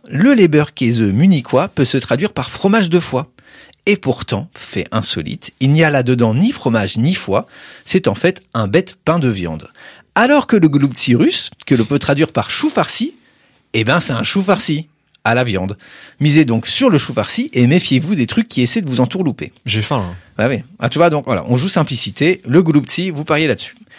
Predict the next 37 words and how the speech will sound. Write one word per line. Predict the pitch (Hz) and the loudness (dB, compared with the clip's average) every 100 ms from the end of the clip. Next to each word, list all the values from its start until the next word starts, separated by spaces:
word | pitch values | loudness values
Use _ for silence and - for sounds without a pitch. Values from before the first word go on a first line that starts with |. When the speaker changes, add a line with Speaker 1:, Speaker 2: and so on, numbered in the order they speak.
| - - - | -20 -6 -2
Speaker 1:
Maintenant | 165 226 | 2 4
que | |
vous | 185 | 4
êtes | 147 | 2
bien | 123 | 2
lancé, | 110 110 208 233 | 2 0 0 2
on | |
va | 127 | 2
parier | 135 202 | 2 0
sur | - | 2
le | 117 | 0
deuxième | 127 240 175 143 | 4 2 4 0
match | 110 104 - | -2 -4 -4
Munich-Saint-Pétersbourg | 98 92 - 82 85 92 127 151 196 254 240 | -2 -2 -4 -8 -8 -2 -2 0 -2 -2 -2
et | 117 | -2
direction | 196 196 - 262 | -2 -2 0 0
le | 120 | 0
cinéma, | - - 254 165 156 | 0 0 2 2 0
plus | - 185 | -2 0
connu | 180 185 226 | 4 4 4
pour | 139 | 2
les | 120 | 0
cinéphiles | - 170 151 247 | 0 0 0 -2
comme | - 123 | 0 0
le | 147 | 0
septième | 120 - 185 - 123 | -2 -2 -2 -2 0
art. | 127 120 170 - _ - | 0 -2 -6 -14 _ -2
Alors, | 131 131 262 | 0 2 0
où | |
placer | 240 170 - 240 | 0 0 0 0
votre | 123 - | 0 0
billet | 127 160 202 | 2 4 2
entre | 123 113 | 2 4
Munich | 135 226 220 - - | 8 8 6 2 -4
de | 117 | -4
Steven | - 107 95 | -2 -2 -2
Spielberg | - 185 175 240 190 | -2 -2 2 0 -2